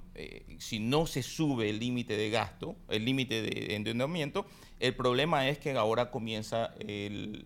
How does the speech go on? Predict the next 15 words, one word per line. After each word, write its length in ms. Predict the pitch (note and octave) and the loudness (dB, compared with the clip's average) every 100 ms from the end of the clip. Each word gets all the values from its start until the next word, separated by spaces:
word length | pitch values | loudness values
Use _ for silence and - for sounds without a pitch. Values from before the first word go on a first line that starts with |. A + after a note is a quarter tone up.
| - | -14
el, 140 | F2 - - | -14 -12 -10
el, 480 | F2+ D#2+ - - - | -8 -8 -8 -8 -10
la 180 | - G#3 | -10 -6
tesorería 600 | A#2+ - C#3+ F#3 F3+ E3+ | -2 0 2 2 2 2
no 180 | C#3 C3 | 2 0
tiene 280 | C3 C3+ B2+ | 0 0 0
dinero 440 | A#2+ A2 G#2+ A2 | 0 0 0 0
para 220 | G#2+ F#2+ | 0 0
pagar, 440 | F#2+ A2+ G#2+ A2+ - - - - - - | 0 4 4 2 -4 -20 -20 -20 -20 -2
ah, 580 | G2 F#2+ F#2+ F#2+ - - | 2 4 4 2 0 -2
los, 560 | A2+ A2+ A2 G#2 - G#2 | 0 2 2 0 -6 -6
los 260 | G#2 G#2 | -6 0
gastos, 380 | B2 A2+ - G2+ | 2 2 0 -8
sus 200 | B2+ A#2+ | -6 -2
obligaciones. 760 | C3 C3+ A#2+ - D3+ G#2 E2 | 0 2 2 2 2 2 -2